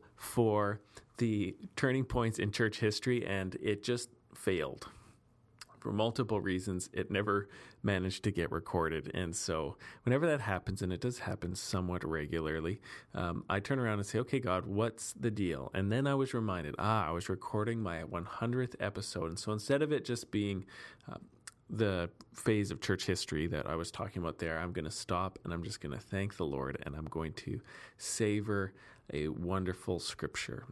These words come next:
And so, Lord, thank you so much for a hundred episodes. I don't know if I've ever done anything so faithfully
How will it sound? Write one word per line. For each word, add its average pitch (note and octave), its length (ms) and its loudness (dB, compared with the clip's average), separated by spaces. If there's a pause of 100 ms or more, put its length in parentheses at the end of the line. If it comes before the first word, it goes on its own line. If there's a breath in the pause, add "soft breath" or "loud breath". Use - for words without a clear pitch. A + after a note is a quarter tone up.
And D2+ 180 -2
so, F#2 220 0
Lord, C3+ 500 2
thank B2 360 -4
you A2+ 60 -4
so - 380 0
much - 500 -8
for - 460 -4
a - 40 -10
hundred - 360 -4
episodes. - 460 -6
I - 80 -4
don't A2+ 120 -2
know G#2+ 100 2
if G2+ 100 -4
I've G2+ 120 2
ever G2 220 2
done F#2 220 -2 (400 loud breath)
anything G2+ 440 2
so F#2+ 220 0
faithfully - 640 -2